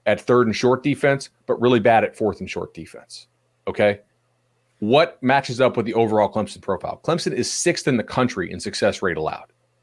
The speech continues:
It's the third and short defense. The fact that people have converted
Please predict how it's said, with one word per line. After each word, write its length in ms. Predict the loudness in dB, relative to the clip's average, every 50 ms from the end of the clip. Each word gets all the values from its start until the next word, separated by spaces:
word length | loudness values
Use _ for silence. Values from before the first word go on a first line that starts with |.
| _ _ _ _
It's 180 | -10 -10 -10 -10
the 100 | -10 -4
third 240 | 0 2 4 4 4
and 80 | 2
short 240 | 0 0 -2 -2 -4
defense. 320 | -8 -16 -16 -18 -20 -14 -12
The 100 | -12 -4
fact 300 | 0 2 2 2 0 -2
that 100 | -4 -4
people 220 | -2 0 2 2
have 100 | 0 0
converted 640 | -2 -4 -2 0 4 4 6 6 4 2 0 -4